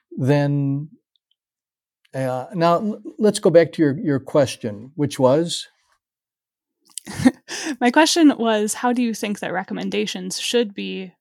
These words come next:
Speaker 2: communicated to the Pope if there is no voting?
Speaker 1: I think if the, the body of the synod is able to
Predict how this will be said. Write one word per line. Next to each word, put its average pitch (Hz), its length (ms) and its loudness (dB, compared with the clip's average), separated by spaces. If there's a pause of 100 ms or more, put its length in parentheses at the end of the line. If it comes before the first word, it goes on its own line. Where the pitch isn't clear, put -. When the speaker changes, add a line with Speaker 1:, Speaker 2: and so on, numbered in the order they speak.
Speaker 2:
communicated 190 580 -10
to - 80 -12
the 180 80 -12
Pope - 340 -10 (160)
if 156 220 -8
there - 140 -8
is - 160 -8
no 202 100 -10
voting? - 400 -10 (420)
Speaker 1:
I 135 140 0
think 185 540 0
if 208 380 4 (180)
the, 139 420 2 (800)
the 196 140 -8
body 165 420 2
of 147 140 2
the 143 80 -6
synod 131 580 0 (800)
is 123 180 0
able 151 360 4
to 127 580 2